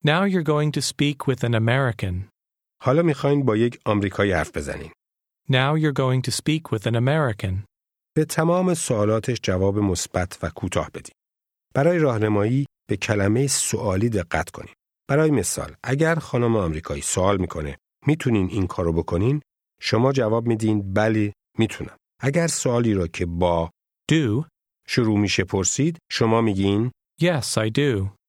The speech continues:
Speaker 2: و به همین ترتیب ادامه می‌دین. با گفتن صبح بخیر گفتگو رو شروع کنیم.
Speaker 1: Good morning.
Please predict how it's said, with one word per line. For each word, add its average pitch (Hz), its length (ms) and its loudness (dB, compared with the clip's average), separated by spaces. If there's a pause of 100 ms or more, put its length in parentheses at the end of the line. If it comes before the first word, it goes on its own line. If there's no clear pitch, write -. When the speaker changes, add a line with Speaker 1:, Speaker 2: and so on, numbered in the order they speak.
(160)
Speaker 2:
و 127 100 4
به 143 140 0
همین 185 340 0
ترتیب 113 540 -4 (280)
ادامه 101 380 2
می‌دین. 76 300 -4 (280)
با 107 220 4
گفتن 107 500 0
صبح - 440 -2
بخیر 147 500 -2
گفتگو 87 480 -4
رو 90 220 -2 (180)
شروع 87 280 -4
کنیم. - 280 -14 (2750)
Speaker 1:
Good 180 160 2
morning. 117 440 0